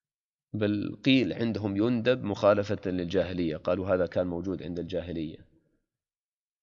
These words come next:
أن كأنهم يعني يتشاءمون من كسر العظام،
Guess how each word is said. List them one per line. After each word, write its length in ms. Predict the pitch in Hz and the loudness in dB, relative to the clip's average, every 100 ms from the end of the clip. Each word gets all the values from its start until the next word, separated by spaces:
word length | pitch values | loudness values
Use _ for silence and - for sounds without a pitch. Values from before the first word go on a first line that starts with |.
| _ _ _ _ _ _ _ _ | _ _ _ _ _ _ _ _
أن 260 | - 85 85 | -12 -10 -10
كأنهم 440 | 82 87 90 87 | -8 -8 -6 -6
يعني 580 | 85 82 90 90 - - _ _ _ _ _ _ _ _ _ _ _ _ _ _ - | -8 -8 -10 -12 -14 -20 _ _ _ _ _ _ _ _ _ _ _ _ _ _ -20
يتشاءمون 880 | 80 87 92 90 92 82 101 104 | -14 -12 -10 -2 0 0 0 0
من 140 | 85 85 | -2 -6
كسر 300 | 90 - 85 | -10 -10 -10
العظام، 420 | 76 82 76 - | -10 -10 -10 -12